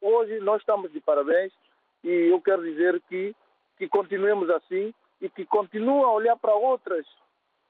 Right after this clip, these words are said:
outras áreas, eh, sociais e outras partes da vida de, de, de Santo Tomé e Príncipe, assim que mais ou menos como está a nossa educação.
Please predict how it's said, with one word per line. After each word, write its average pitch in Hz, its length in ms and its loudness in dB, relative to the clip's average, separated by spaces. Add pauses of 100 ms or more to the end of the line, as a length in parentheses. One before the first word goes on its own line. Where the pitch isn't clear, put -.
outras 226 560 2
áreas, 202 420 2 (520)
eh, 165 600 4
sociais 214 800 2 (560)
e 339 580 4
outras - 300 0
partes 277 340 -4
da 202 100 0
vida 226 300 -2
de, 202 160 0
de, 190 160 -6
de 330 180 -14
Santo 226 200 0
Tomé 202 220 0
e - 20 -4
Príncipe, 226 520 -6 (220)
assim 311 300 -2
que - 120 -12
mais 220 220 0
ou 214 80 2
menos 208 280 0
como 214 180 0
está 202 340 0 (300)
a 170 80 0
nossa 180 300 0
educação. 151 500 -2